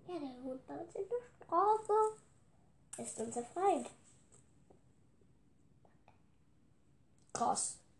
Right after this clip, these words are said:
Speaker 2: So wie, ähm,
Speaker 1: Aber
Speaker 2: Crows
Speaker 1: nicht mein
Speaker 2: Master Night und Bulls Mystery Podcast.
Speaker 1: Ja, wir machen grad Werbung.
Speaker 2: Wir machen grad Werbung, ja.
Speaker 1: Kauf!
Speaker 2: Aua!
Speaker 1: Warte, wie heißt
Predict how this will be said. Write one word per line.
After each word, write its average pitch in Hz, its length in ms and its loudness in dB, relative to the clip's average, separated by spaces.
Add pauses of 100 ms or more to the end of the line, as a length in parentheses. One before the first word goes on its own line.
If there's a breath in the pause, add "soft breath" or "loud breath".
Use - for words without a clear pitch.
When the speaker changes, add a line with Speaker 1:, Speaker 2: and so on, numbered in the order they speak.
(100)
Speaker 2:
So 269 320 6
wie, 262 220 8
ähm, 226 440 12 (1200 loud breath)
Speaker 1:
Aber 359 160 12
Speaker 2:
Crows 370 280 12
Speaker 1:
nicht 359 100 12
mein 370 100 12
Speaker 2:
Master 427 200 12
Night 403 300 12
und 339 140 10
Bulls 311 500 12
Mystery - 500 8 (200)
Podcast. - 880 -10
Speaker 1:
Ja, 240 60 4 (100)
wir 233 80 0
machen 233 260 -6
grad 233 180 -8
Werbung. 220 460 2 (600)
Speaker 2:
Wir 302 80 8
machen 320 200 12
grad 233 220 8
Werbung, 196 300 2
ja. 147 120 -4 (1900 soft breath)
Speaker 1:
Kauf! 349 680 12
Speaker 2:
Aua! 320 1120 12
Speaker 1:
Warte, 254 260 12
wie 427 80 12
heißt 453 340 12